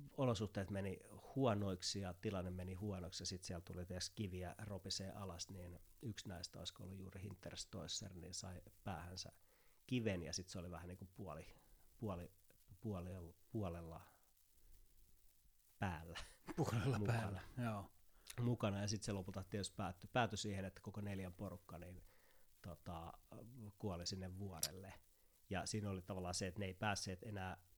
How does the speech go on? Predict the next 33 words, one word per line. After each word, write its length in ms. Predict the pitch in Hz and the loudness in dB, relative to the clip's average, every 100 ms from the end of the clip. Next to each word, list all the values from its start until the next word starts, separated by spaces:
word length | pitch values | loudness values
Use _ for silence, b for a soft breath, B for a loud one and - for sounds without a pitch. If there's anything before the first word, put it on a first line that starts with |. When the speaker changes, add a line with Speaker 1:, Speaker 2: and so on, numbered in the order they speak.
| - | 0
Speaker 1:
etenemään 520 | 113 101 98 95 95 | 0 2 0 0 -2
niinku 160 | 95 | -4
sinne 200 | - 107 - | -2 -2 2
toiseen 440 | 123 104 85 76 - | 6 6 6 -2 -6
suuntaan. 340 | 90 78 - | -8 -8 -2
Speaker 2:
Niin 140 | 135 123 | 4 4
ne 60 | |
ei 20 | 117 | 4
Speaker 1:
Et 60 | |
se 60 | 110 | 4
oli 40 | |
Speaker 2:
päässyt 120 | - | 4
Speaker 1:
vähän 160 | 104 107 | 6 8
Speaker 2:
niinku 100 | 104 | 10
Speaker 1:
niinku 120 | 135 | 10
Speaker 2:
takas 80 | 123 113 | 8 6
Speaker 1:
yksisuuntainen 500 | - 95 92 90 92 | 4 4 2 2 2
Speaker 2:
enää. 140 | 90 - b b b - | 0 -4 b b b 2
Speaker 1:
tie, 300 | 120 104 85 | 6 6 4
ja 120 | 101 90 | 0 -2
jos 160 | 90 | 0
se 60 | 101 | 0
olisi 160 | 90 | 0
köysi 340 | - 104 87 95 | 2 2 2 0
jätetty 380 | 92 90 - - | 0 -2 -4 -4
sinne, 340 | - 90 80 | -4 -4 -6
niin 100 | 80 | -6
sit 160 | 92 - | -6 -6
se 120 | 87 | -6
olisi 180 | 82 90 | -6 -6
ollut 100 | 90 | -10
niinku 140 | - | -10
tavallaan 340 | - 85 85 | -10 -8 -8